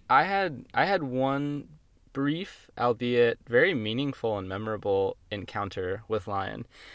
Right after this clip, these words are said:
And that's, so he, he was a, a surfer from L A, but he also did photography. He did, you know, stuff in surfing, but he also did high-end fashion photography.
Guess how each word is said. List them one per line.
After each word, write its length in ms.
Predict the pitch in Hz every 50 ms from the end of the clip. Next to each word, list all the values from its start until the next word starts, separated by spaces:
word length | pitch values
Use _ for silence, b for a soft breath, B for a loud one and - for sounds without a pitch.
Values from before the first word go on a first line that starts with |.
| B B B B -
And 160 | 120 120 127
that's, 200 | 127 127 - -
so 120 | - 123
he, 100 | 117 143
he 160 | 135 123 147 151
was 160 | 160 156 151
a, 260 | 147 135 123 120 113 -
a 100 | - 135
surfer 600 | - - - 139 143 151 - - 131 123 117 113
from 240 | - - - 110 90
L 220 | 82 110 110 104 107
A, 160 | 110 113 107
but 140 | 98 101 104
he 80 | 101
also 260 | 107 117 127 - 151
did 220 | 127 - 110 107 -
photography. 800 | - 90 - - 98 101 104 101 98 - - 104 101 101 101
He 120 | 101 104 101
did, 200 | - 107 101 - - -
you 140 | - 120 110
know, 100 | 107 98
stuff 300 | - - - 127 - 104
in 80 | 107
surfing, 400 | 104 - 160 165 156 160 147 139
but 100 | 117 110
he 80 | 110 107
also 240 | 107 104 - - 85
did 160 | - 95 -
high-end 380 | - 104 98 98 95 98 95
fashion 320 | - 117 113 104 - 113 104
photography. 640 | - 110 113 101 101 101 101 95 - - 104 98